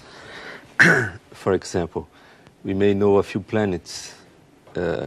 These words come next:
in this solar system, but many other planets exist and they can affect us, even if we don't know them. If we don't know exactly what energetic procedures exist in the phenomenon, or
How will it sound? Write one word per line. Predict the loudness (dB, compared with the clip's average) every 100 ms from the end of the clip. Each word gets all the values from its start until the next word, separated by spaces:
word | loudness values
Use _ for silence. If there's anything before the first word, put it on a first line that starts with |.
| -8
in | -8
this | -8
solar | -8 -12 -2 -2 -2
system, | -4 -10 -8 -12 -12 _ _ -20 -20 -20 -20 -20 -20 _
but | -4 -2 -2 -8 -18 -4
many | -2 0
other | 2 2
planets | 0 0 2 2 -4
exist | -6 -8 -4 -4 -4 -6
and | -4 0
they | 0 0 -8 -6
can | -4 -2
affect | -4 -4 -4 -4 0
us, | 0 -2 -16 -20 _
even | -4 -2
if | -2 0
we | -2
don't | 0 -2 -2
know | -2 -2
them. | -2 -8 -14 -20 _ _ -20 -20 -20 -20 -20 -2
If | -2 0
we | -4
don't | 0 -2 -2
know | 2 6 6 2 -10 -20 -20 -20 -20 -20 _ -20 -16
exactly | -10 -2 -2 -2 -6 -6
what | -2 -2 -2
energetic | -2 -2 0 -2 -4 -14
procedures | -6 -6 -4 -6 -4 -8 -8 -16 -20 _ _ -20 -4
exist | -4 -2 0 -2 -4
in | -8
the | -6
phenomenon, | -6 -4 -2 -2 -6 -10 -14 0
or | 0